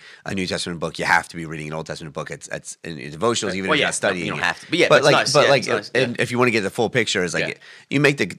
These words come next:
Speaker 1: you make the connections. 'Cause if, if you really, like, are studying a book of the Bible, you could be there for three months, and then you
Speaker 2: Mm-hmm.
Speaker 1: haven't read any of the other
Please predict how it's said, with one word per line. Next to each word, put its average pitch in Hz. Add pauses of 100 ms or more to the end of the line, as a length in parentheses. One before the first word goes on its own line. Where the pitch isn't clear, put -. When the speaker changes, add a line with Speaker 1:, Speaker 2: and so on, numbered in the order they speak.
Speaker 1:
you 113
make 117
the 98
connections. 107
'Cause 101
if, 92
if 117
you 170
really, 113
like, 107
are 98
studying 104
a 104
book 104
of 85
the 85
Bible, 85 (240)
you -
could 143
be 117
there 113
for -
three -
months, 87
and 95
then 92
you 87
Speaker 2:
Mm-hmm. 92
Speaker 1:
haven't 95
read 95
any 92
of 82
the 80
other 92